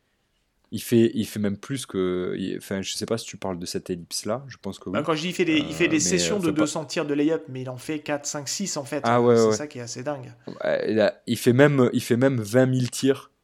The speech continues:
Speaker 1: euh, en deux semaines, je crois. Euh, il fait, en tout cas, euh, le, l'entraîneur lui dit, voilà, bah, toi, tu vas pas t'entraîner avec les autres, tu vas aller faire vingt mille tirs, euh, dans ton
Speaker 2: C'est
Speaker 1: coin,
Speaker 2: ça.
Speaker 1: tout seul,
Speaker 2: Mais
Speaker 1: pendant
Speaker 2: c'est
Speaker 1: deux
Speaker 2: ça qui est,
Speaker 1: semaines. C'est
Speaker 2: mais c'est, c'est
Speaker 1: énorme.
Speaker 2: énorme, mais, euh, on, c'est que
Speaker 1: Enfin, c'est beaucoup.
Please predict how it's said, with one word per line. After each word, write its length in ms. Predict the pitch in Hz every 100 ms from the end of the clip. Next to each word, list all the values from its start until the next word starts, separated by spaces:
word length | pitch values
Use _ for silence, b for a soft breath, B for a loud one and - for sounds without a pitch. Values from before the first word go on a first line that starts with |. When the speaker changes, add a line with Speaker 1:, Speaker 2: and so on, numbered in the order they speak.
| -
Speaker 1:
euh, 760 | 92 90 90 90 - 52 57 - -
en 300 | 101 98 92
deux 220 | 90 101
semaines, 320 | - 104 98
je 80 | 90
crois. 320 | - 98 98 b b b _ -
Euh, 280 | 80 85 82
il 160 | 85
fait, 140 | 85 87
en 140 | 87
tout 140 | -
cas, 180 | - 107
euh, 160 | 98 90
le, 240 | 87 85
l'entraîneur 480 | 90 87 - 95 110
lui 160 | 98 87
dit, 100 | 98
voilà, 240 | 92 87
bah, 120 | 80
toi, 180 | - 113
tu 120 | -
vas 80 | 92
pas 120 | 110
t'entraîner 360 | 107 104 - 95
avec 140 | 87
les 140 | 92 87
autres, 240 | 110 - B B B -
tu 140 | -
vas 80 | 87
aller 120 | 85
faire 240 | - 98 85
vingt 180 | 98
mille 200 | 107 95
tirs, 360 | - - 107 _ _ _ _ -
euh, 360 | - 78 80 82
dans 140 | 95
ton 120 | 95
Speaker 2:
C'est 120 | 90
Speaker 1:
coin, 80 | 87
Speaker 2:
ça. 120 | 85 - -
Speaker 1:
tout 120 | -
seul, 180 | - 87
Speaker 2:
Mais 60 | _ -
Speaker 1:
pendant 140 | - 165
Speaker 2:
c'est 40 |
Speaker 1:
deux 40 |
Speaker 2:
ça 80 | 226
qui 120 | 240
est, 20 | 95
Speaker 1:
semaines. 140 | - _ _ _ _ -
C'est 220 | - -
Speaker 2:
mais 160 | 147 147
c'est, 280 | 104 104
c'est 160 | 98 -
Speaker 1:
énorme. 140 | 180
Speaker 2:
énorme, 340 | 170 202 220 160
mais, 240 | 147 147
euh, 120 | 147 139
on, 140 | 143 131
c'est 240 | - 143
que 140 | - - - _ _ _ _
Speaker 1:
Enfin, 120 | 101
c'est 120 | -
beaucoup. 340 | 117 127 139